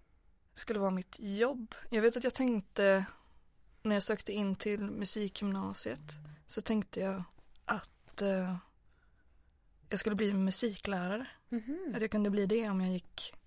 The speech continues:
Speaker 1: estetgymnasiet. Eh, och så var det först kanske tvåan på gymnasiet som jag liksom insåg att, "Men det här kan jag ju faktiskt, eh, utveckla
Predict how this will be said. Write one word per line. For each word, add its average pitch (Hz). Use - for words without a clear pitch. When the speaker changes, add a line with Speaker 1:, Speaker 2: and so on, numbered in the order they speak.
Speaker 1:
estetgymnasiet. -
Eh, 190
och -
så 233
var 233
det 247
först -
kanske 190
tvåan 214
på -
gymnasiet 247
som 190
jag 180
liksom 196
insåg 185
att, 170
"Men 190
det 175
här 170
kan 285
jag 277
ju 180
faktiskt, -
eh, -
utveckla 202